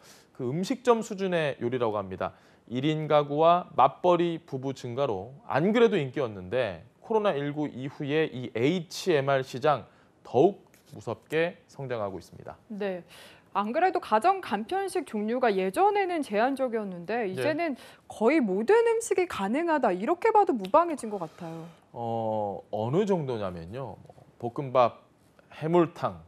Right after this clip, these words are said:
Speaker 1: 한정 식상에 오를 것 같은 뭐 소고기, 육전 같은 요리도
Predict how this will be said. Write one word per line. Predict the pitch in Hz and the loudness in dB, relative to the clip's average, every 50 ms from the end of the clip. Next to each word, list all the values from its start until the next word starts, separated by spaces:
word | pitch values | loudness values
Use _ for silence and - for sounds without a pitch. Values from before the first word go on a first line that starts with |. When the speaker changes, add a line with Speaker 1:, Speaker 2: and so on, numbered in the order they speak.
| _ _ _ _ _ _ _ _ _ _ _ | _ _ _ _ _ _ _ _ _ _ _
Speaker 1:
한정 | - - 190 208 220 202 220 214 214 | -12 -8 -4 -2 0 2 2 2 2
식상에 | 190 - 190 - - 175 165 160 | 0 -4 -6 -4 -2 -2 -2 0
오를 | 151 123 117 120 123 | -2 -2 -2 -2 -4
것 | - 127 | -2 -2
같은 | 120 110 107 - - 160 170 196 196 175 151 | -2 -2 -2 -4 -10 -12 -12 -12 -16 -18 -20
뭐 | 139 131 | -20 -20
소고기, | - - - - - 226 208 233 220 175 160 190 185 175 160 - _ _ _ _ _ _ _ _ _ - | -20 -20 -12 -8 -6 -4 -2 -2 -2 -2 -2 -2 -2 -2 -4 -6 _ _ _ _ _ _ _ _ _ -10
육전 | 127 135 - - 214 220 214 208 | -8 -8 -2 2 2 4 4 4
같은 | 190 180 156 - - - 170 160 131 | 2 2 2 0 -2 -8 -8 -6 -6
요리도 | 107 98 95 98 90 92 139 156 170 196 | -6 -6 -6 -8 -6 -4 -4 -4 -4 -6